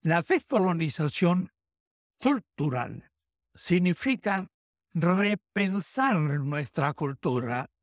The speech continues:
dignificarla y hacerla pasar en seis años a todos los programas de estudio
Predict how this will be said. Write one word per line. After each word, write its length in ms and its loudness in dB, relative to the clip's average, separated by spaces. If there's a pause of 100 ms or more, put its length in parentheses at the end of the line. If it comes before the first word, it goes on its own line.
(800)
dignificarla 1500 -2 (380)
y 100 0
hacerla 500 0
pasar 680 -4
en 180 0
seis 360 -2
años 500 -4 (480)
a 120 -4
todos 380 -4
los 120 0
programas 600 -6
de 100 -14
estudio 760 -12